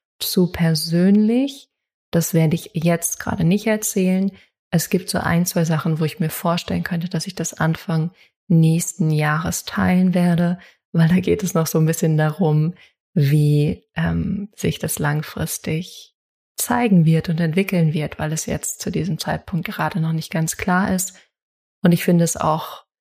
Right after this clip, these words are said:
bei Manifestationen ganz schön,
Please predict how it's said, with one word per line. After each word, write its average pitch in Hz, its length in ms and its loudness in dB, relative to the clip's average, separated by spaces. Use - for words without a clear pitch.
bei 165 120 4
Manifestationen 160 1000 0
ganz 160 320 -2
schön, 160 480 0